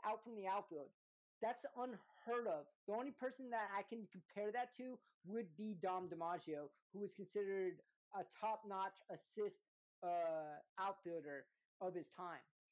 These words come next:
The other thing that was really cool that I did not know was that he is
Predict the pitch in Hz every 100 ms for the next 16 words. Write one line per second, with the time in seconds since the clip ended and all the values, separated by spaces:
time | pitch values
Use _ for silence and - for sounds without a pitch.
0 | _ _ _ - 190 247 294 277 262 226
1 | 160 165 208 254 - 240 208 190 165 151
2 | 190 196 214 214 - 180 175 202 269 _
3 | _ _ _ _ _ - 185 202 160 202
4 | 190 - 240 254